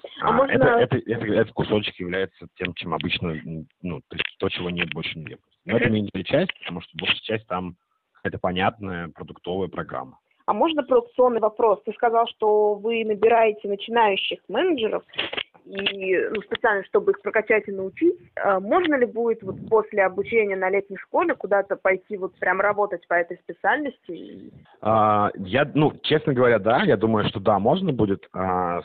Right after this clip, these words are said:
Speaker 2: смотри, чтобы понимать, ну, это просто связано с тем, как рынок устроен. На самом деле запрос на продакт-менеджеров очень большой.
Speaker 1: Мгм.
Speaker 2: Да, то есть количество, количество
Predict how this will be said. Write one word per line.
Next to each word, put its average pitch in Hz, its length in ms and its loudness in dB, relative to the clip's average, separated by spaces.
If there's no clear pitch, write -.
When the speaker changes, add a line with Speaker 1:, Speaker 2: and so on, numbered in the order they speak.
Speaker 2:
смотри, 117 320 0
чтобы 101 240 -4
понимать, 104 360 0
ну, 104 140 -4
это - 180 -2
просто - 220 -2
связано 113 300 0
с - 40 -16
тем, 104 120 -2
как 101 180 -2
рынок 92 220 0
устроен. 87 420 -2
На 90 260 -4
самом 147 260 0
деле 120 200 -2
запрос 113 340 0
на 101 100 -2
продакт-менеджеров 107 680 0
очень 113 200 -2
большой. - 360 -4
Speaker 1:
Мгм. 185 420 -10
Speaker 2:
Да, 190 140 2
то 190 140 0
есть 165 100 -4
количество, 101 600 -2
количество 104 440 0